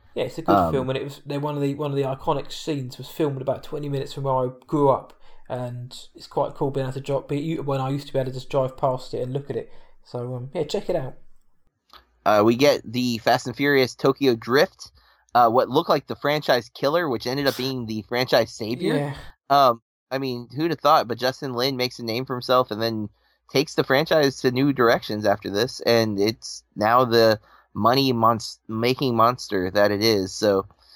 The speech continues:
Speaker 1: Yeah.
Speaker 2: um,
Speaker 1: After that, when we got things like The Lake House, Nacho Libre, Click, The Devil Wears Prada, You, Me and Dupree,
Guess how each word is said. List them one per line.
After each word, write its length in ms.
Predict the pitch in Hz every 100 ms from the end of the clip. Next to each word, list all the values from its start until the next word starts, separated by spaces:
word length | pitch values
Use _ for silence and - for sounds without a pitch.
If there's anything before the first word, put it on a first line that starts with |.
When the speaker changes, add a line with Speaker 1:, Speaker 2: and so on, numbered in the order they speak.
| _
Speaker 1:
Yeah. 220 | 170 196
Speaker 2:
um, 500 | 165 123 113 98 98 - _ _ -
Speaker 1:
After 300 | 147 - 147
that, 140 | 165
when 80 | 160
we 80 | 147
got 140 | 160
things 120 | 156 147
like 120 | -
The 80 | 147
Lake 320 | 151 196 214
House, 380 | 202 202 208 -
Nacho 520 | 165 196 - 170 160
Libre, 440 | 175 180 170 175
Click, 400 | 170 - 202 202
The 80 | -
Devil 260 | 147 175 165
Wears 160 | 165
Prada, 380 | 160 180 165 165
You, 160 | 160 185
Me 140 | 175
and 80 | 175
Dupree, 420 | 160 - 170 170